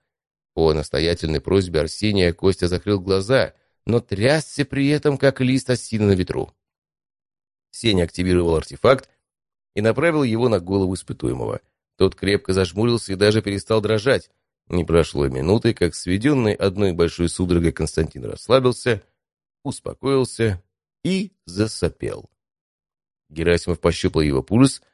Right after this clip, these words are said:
подёргал за нос, потом ткнул в руку иголкой от шприца.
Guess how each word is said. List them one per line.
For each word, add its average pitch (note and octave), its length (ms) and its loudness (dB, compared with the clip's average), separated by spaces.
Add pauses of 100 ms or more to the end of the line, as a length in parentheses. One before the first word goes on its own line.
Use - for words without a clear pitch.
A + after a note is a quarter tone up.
(140)
подёргал F#2+ 460 0
за A#2 200 2
нос, C3 220 -2
потом B2+ 420 2 (200)
ткнул D3 360 2
в A2 80 -2
руку B2 340 -2
иголкой D#3 480 2
от - 40 -4
шприца. D3+ 580 2